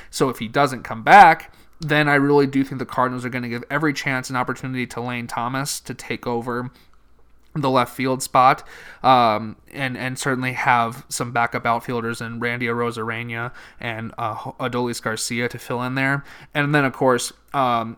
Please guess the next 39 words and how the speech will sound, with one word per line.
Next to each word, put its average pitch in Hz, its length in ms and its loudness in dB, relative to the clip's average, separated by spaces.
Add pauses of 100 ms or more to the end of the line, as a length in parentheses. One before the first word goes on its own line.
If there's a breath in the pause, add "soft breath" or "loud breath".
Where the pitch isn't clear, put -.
depending 139 360 0
on 135 100 0
how 131 200 2
those 117 300 -2
three 123 180 -2
perform, 117 640 -6 (200 loud breath)
uh, 120 300 2
it 131 120 -4
might, 131 500 0
that 139 200 4
job 123 300 2
very 127 220 2
well 123 180 0
might 120 220 -2
be 117 100 -4
Dylan 120 300 -2
Carlson's 113 500 -6
to - 120 -12
take - 360 -8
over, 117 400 -4 (220 loud breath)
uh, 117 160 2
later 117 640 0
in 135 100 -6
the 120 80 -8
twenty 117 320 -8
twenty 120 300 -8
season 117 320 -6
or 113 320 0
potentially 120 600 -6
after, 117 380 -6
uh, 110 280 -2
during 113 400 -6
the 113 100 -10
beginning 113 320 -8
of 110 80 -10
the 110 40 -8
twenty 110 260 -10
twenty-one 113 440 -12
season. 139 440 -10